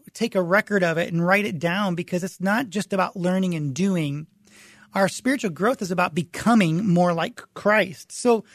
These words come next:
so here it is. We, w-, the benefits of developing a consistent devotional life would be it strengthens your relationship with God. It helps you grow spiritually. Number three, it helps you find peace.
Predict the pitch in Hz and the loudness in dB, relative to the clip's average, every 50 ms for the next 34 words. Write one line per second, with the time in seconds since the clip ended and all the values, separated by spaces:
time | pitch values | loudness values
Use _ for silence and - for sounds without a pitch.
0 | - _ - - 233 - - 254 254 254 254 247 254 196 165 156 143 170 196 175 | -20 _ -4 -2 -2 0 0 2 2 4 4 4 4 2 2 0 -2 -6 -8 -8
1 | - _ _ _ - 202 208 226 180 196 147 - 220 233 240 254 - - - 190 | -8 _ _ _ -8 -6 -4 -2 -2 -2 0 2 2 4 4 4 2 2 0 0
2 | 180 - 196 180 151 196 180 156 190 185 190 196 196 202 196 185 175 - - 175 | 0 0 -2 -2 0 0 0 2 4 4 2 2 2 0 0 0 -2 -2 -2 -2
3 | 165 - - 214 190 - - 196 202 165 170 151 175 175 165 - - 185 175 175 | -2 0 0 -2 -2 -2 -2 -4 -2 -2 -2 0 2 0 0 0 -2 -2 0 0
4 | 180 190 202 196 - 190 175 160 175 151 - - 240 185 - - - - - 196 | 2 2 0 0 0 -2 -4 -4 -4 -6 -6 -6 -6 -6 -6 -8 -10 -4 -2 -2
5 | 190 185 - 208 202 196 160 185 185 165 160 151 151 151 156 - - 185 175 - | -2 0 0 0 0 2 2 0 -2 -2 -4 -4 -6 -6 -6 -6 -4 -6 -6 -4
6 | - 226 - _ _ _ _ _ - 220 170 160 175 185 175 160 151 165 160 135 | -6 -8 -8 _ _ _ _ _ -4 -4 -4 -2 0 0 0 0 -2 -4 -8 -14
7 | - _ _ _ _ _ _ _ _ _ _ _ - - - - - - 202 180 | -20 _ _ _ _ _ _ _ _ _ _ _ -20 -20 -20 -20 -8 -4 0 0
8 | 190 226 226 - - 196 156 135 170 180 180 190 - - - - 196 185 180 175 | 2 0 0 0 -2 -2 -2 0 2 2 2 2 0 -4 -4 -4 -2 -2 -2 -2
9 | - - 175 156 151 143 147 - _ _ _ _ - - - - 214 220 202 202 | -4 -6 -6 -6 -6 -8 -10 -14 _ _ _ _ -20 -10 -2 0 2 4 4 2
10 | - - 214 226 254 233 196 185 139 185 208 - - - 190 160 - - - 202 | 2 0 0 0 2 2 2 2 2 0 0 0 0 -2 -2 -2 -2 -4 -4 -2
11 | 185 185 190 202 196 196 196 196 175 170 - _ _ _ _ - - - 202 190 | -2 0 0 2 2 2 2 0 0 -2 -6 _ _ _ _ -12 -6 -2 0 0
12 | 165 143 139 - - - - - - _ | 0 -2 -6 -12 -18 -20 -20 -20 -20 _